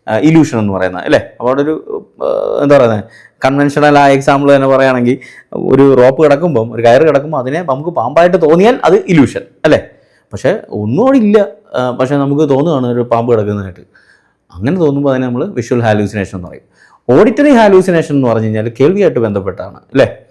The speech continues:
ഹിയറിംഗ് ആണ്, അതുമായിട്ട് കണക്ട് ചെയ്തിട്ടുള്ളതാണ്. ആം, ഓ, എൻ്റെ പേര് ഒരാൾ വിളിക്കുന്നതായിട്ട് എനിക്കങ്ങ് തോന്നുകയാണ്.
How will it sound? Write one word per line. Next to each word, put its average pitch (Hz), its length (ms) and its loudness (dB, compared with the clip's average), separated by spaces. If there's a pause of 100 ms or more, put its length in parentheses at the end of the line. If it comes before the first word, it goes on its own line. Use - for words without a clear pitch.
(420)
ഹിയറിംഗ് 143 420 2
ആണ്, 98 300 -8
അതുമായിട്ട് 131 300 0
കണക്ട് 110 260 -4
ചെയ്തിട്ടുള്ളതാണ്. 92 500 -8 (520)
ആം, 92 420 -8
ഓ, 104 480 -2
എൻ്റെ 123 220 2
പേര് 147 240 4
ഒരാൾ 139 260 4
വിളിക്കുന്നതായിട്ട് 127 480 0
എനിക്കങ്ങ് 117 380 -2
തോന്നുകയാണ്. 113 380 -2